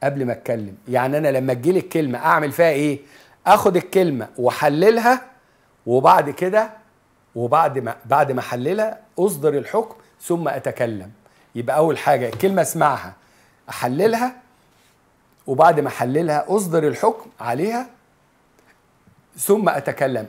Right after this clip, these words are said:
أما أن الإنسان يتكلم من غير ما يتفكر ومن غير ما يتأمل ومن غير ما يعرف هو رايح يعمل إيه، هيتصادم بمجتمعه، هيتصادم مع ناسه، هيتصادم مع أمته. خلي بالكم بقى،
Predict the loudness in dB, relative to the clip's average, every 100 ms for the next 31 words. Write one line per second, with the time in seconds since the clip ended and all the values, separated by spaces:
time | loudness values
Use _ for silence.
0 | 2 2 4 0 0 0 0 -2 -6 -6
1 | -4 -6 -8 -8 -6 -6 -6 -8 -8 -8
2 | -8 -8 -10 -12 -14 -14 -18 -18 _ _
3 | _ _ _ -6 -4 -4 -6 -6 -6 -10
4 | -8 -10 -12 -16 _ _ _ -8 -6 -8
5 | -4 -4 -4 -6 -6 -6 -4 -6 -6 -8
6 | -10 -10 -8 -8 -6 -6 -4 -6 -8 -10
7 | -6 -4 -4 -6 _ _ _ _ -4 0
8 | 0 0 2 0 0 -2 -4 -8 -10 _
9 | _ _ -4 -2 -4 -4 -2 0 -2 -2
10 | -4 -6 -10 _ _ -20 -20 _ _ -8
11 | -4 -2 0 0 -2 -8 -6 -4 -4 -6